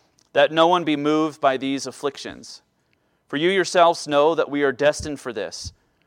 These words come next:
For when we were with you, we kept telling you beforehand that we were to suffer affliction,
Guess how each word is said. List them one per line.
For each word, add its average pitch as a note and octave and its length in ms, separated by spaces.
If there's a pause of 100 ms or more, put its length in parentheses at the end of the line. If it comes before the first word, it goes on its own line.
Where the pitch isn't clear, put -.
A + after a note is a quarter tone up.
(300)
For C#3+ 120
when E3 220
we E3+ 160
were D#3 140
with F#3 280
you, E3+ 140
we D#3 140
kept - 260
telling F3+ 300
you D3+ 120
beforehand C3+ 720
that - 100
we D3+ 140
were D3 120
to C#3 60
suffer D3+ 380
affliction, C3 600